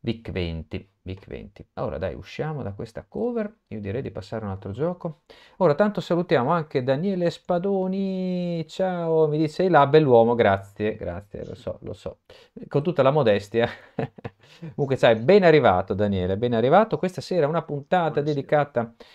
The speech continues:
Speaker 1: alle pagine più belle del retro game e abbiamo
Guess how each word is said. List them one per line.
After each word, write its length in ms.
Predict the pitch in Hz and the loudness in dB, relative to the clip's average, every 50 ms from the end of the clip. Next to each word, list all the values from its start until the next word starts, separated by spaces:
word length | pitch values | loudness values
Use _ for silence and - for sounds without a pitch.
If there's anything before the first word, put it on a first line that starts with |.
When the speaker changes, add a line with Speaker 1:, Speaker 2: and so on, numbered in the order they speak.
| _ _ | _ _
Speaker 1:
alle 240 | - 151 151 143 127 | -2 0 2 2 2
pagine 520 | - - 202 202 196 170 147 156 151 147 131 | 6 8 8 8 8 8 4 0 0 -2 -2
più 160 | - 131 123 | -2 -2 2
belle 480 | 139 156 151 139 127 123 113 110 110 | 4 4 4 4 2 2 0 0 0
del 200 | 110 131 139 131 | 0 0 0 0
retro 400 | 120 123 135 131 - - 107 104 | 0 0 -2 -2 -2 -4 -6 -4
game 680 | 107 139 180 196 185 160 147 135 117 110 107 101 95 95 - | -4 -2 0 0 2 2 0 0 -2 -4 -4 -4 -6 -6 -8
e 200 | - 127 123 113 | -6 -4 -2 -2
abbiamo 580 | 104 101 110 120 123 120 117 107 104 101 98 | -2 -2 -2 -2 -2 -2 -2 -4 -6 -6 -8